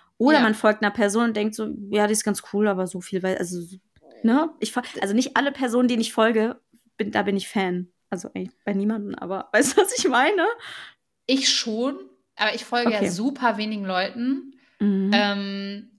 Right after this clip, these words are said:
Speaker 2: und ich glaub, dass ich zum Beispiel eine super problematische Freundin wäre für alle Leute, denen ich folge, die ich nicht irgendwie auch in
Speaker 1: Mhm.
Speaker 2: echt kenne. Weil ich halt,
Speaker 1: Mhm.
Speaker 2: ich guck ja auch jede Story von Leuten, denen ich fol-, ich folge halt irgendwie nur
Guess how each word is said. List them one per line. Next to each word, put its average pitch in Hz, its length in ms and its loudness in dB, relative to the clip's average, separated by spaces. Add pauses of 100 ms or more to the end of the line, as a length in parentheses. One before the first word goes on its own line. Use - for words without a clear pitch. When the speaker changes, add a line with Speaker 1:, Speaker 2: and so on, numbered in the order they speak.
(200)
Speaker 2:
und 208 300 -12
ich - 160 -10
glaub, 254 220 0
dass 226 220 -6
ich 269 180 -4
zum 269 80 -4
Beispiel 254 180 -4
eine 190 60 -6
super 247 240 -4
problematische 196 640 -4
Freundin 196 520 -4
wäre 185 160 -6
für - 200 -10
alle 202 160 2
Leute, 196 340 -4
denen 180 240 -8
ich 170 200 -14 (220)
folge, 175 680 -2
die 175 140 -4
ich - 140 -4
nicht 185 260 -6
irgendwie 175 240 -2
auch 190 100 2
in 185 100 0
Speaker 1:
Mhm. 185 40 0
Speaker 2:
echt 196 240 -2
kenne. 175 420 -12 (300)
Weil 180 160 0
ich 269 180 0
halt, 233 380 2
Speaker 1:
Mhm. 208 260 2 (460)
Speaker 2:
ich - 140 -12
guck 269 220 -6
ja 208 140 0
auch 190 160 -6
jede 233 340 -2
Story 220 600 0
von 190 220 -4
Leuten, 175 340 -2
denen 170 180 -6
ich 175 120 -10
fol-, 175 100 -6
ich 185 100 -8
folge 220 300 2
halt 190 200 0
irgendwie 196 260 -6
nur 190 340 -2